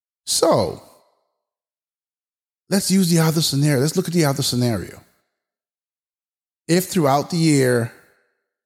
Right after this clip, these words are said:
I made a plan, and I said, with my with-, with-, withholdings, I am gonna clear him zero dependents.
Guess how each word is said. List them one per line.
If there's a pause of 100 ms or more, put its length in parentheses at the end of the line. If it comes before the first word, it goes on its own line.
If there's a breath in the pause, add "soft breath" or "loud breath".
(560)
I
made
a
plan, (1040)
and
I
said,
with
my
with-,
with-,
withholdings, (800)
I
am
gonna
clear
him (380)
zero
dependents.